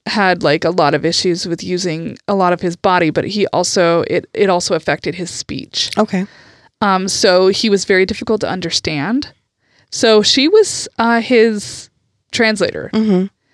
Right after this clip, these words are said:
Speaker 1: She had to go to meetings with him and translate what he was saying to the people in the meetings. He would transcribe the things that he was saying so that, you know, reports and stuff were written. And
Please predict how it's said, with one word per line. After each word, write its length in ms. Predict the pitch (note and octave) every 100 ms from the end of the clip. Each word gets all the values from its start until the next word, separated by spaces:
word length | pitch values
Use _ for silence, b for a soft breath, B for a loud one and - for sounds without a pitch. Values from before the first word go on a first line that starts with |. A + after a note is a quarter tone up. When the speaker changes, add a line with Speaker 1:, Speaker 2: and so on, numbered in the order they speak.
| _
Speaker 1:
She 280 | - B3+ B3
had 280 | A#3+ A#3 G#3
to 420 | B3 G#3+ G#3 G#3
go 180 | G3 G3+
to 80 | G3
meetings 480 | A#3+ C#4 C4+ B3+ C4
with 140 | A#3+
him 460 | A#3+ A#3 A3 G#3+ G#3+
and 300 | - F#3+ F#3
translate 400 | F3+ G3+ G3+ G3
what 100 | -
he 120 | F#3+ F3
was 100 | E3+
saying 320 | A3+ G3+ G3+
to 100 | G3
the 80 | F3
people 240 | F#3+ F3+
in 60 | F3
the 80 |
meetings. 480 | G#3 A#3 A3 G#3+ - - B B B
He 140 | C4+
would 120 | A#3+
transcribe 800 | - A3 G3 - A#3 A3 G#3+ G3+
the 100 | G3
things 260 | F#3+ G3+ G3
that 100 | F3+
he 100 | F3+
was 100 | D#3+
saying 380 | - G#3 G3+ G3
so 100 | F#3+
that, 160 | D#3+ - _ -
you 100 | F#3
know, 240 | D3 B2+ _ _
reports 640 | - G#3 G3+ - G3+ - -
and 100 | G#3+
stuff 220 | G#3 F#3+
were 100 | G3
written. 400 | F#3 - G3 G3 B B B B B B B
And 400 | - G#3+ G#3+ -